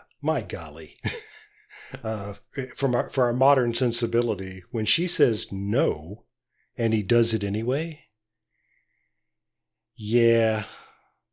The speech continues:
it, it has to make people think of, um, was it, um, Star Trek Six, where, uh, Spock does the same thing to, uh, Kim Cattrall.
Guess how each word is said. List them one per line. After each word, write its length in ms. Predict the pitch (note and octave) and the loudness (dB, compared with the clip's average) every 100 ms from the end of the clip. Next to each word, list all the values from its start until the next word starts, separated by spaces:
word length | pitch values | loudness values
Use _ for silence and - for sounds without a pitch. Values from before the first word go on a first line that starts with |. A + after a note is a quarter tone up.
| _ _ _ _ _ _ _ _ _ _ | _ _ _ _ _ _ _ _ _ _
it, 200 | C3 C3+ | 0 2
it 120 | C#3 | 0
has 220 | B2+ D3 - | 2 0 0
to 100 | B2+ | 0
make 180 | A#2 | -2
people 220 | A#2 A#2+ G#2+ | -2 -4 -4
think 260 | A#2 G#2 | -4 -2
of, 180 | G#2+ F2+ | -4 -4
um, 360 | G2+ F#2+ F#2 F2 _ _ _ _ _ _ _ _ | -6 -6 -8 -12 _ _ _ _ _ _ _ _
was 240 | A2 G#2+ F#2+ | -8 -6 -8
it, 200 | F2+ A2 | -8 -8
um, 440 | G2 F#2+ F2+ F#2 _ _ _ _ _ | -6 -8 -10 -16 _ _ _ _ _
Star 240 | - B2+ G#2+ | -4 -2 -2
Trek 240 | G2+ - | -4 -2
Six, 540 | - C#3 - - - - | 4 4 2 -2 -4 -8
where, 320 | - F#2+ F#2 F2+ | -12 -10 -8 -10
uh, 120 | F2 - - | -14 -18 -12
Spock 400 | - C#3 C3+ C3 | -6 0 -2 -2
does 220 | G#2 F2+ | -6 -6
the 80 | F#2 | -6
same 280 | - F#2 F2+ | -6 -6 -10
thing 260 | F#2+ F2+ | -10 -10
to, 260 | F2 G2 F2 | -12 -12 -12
uh, 140 | E2 E2 - G#2+ A2 _ _ _ _ _ _ - - | -12 -14 -18 -20 -20 _ _ _ _ _ _ -20 -18
Kim 160 | - G#2 | -8 -8
Cattrall. 380 | - - - | -6 -8 -10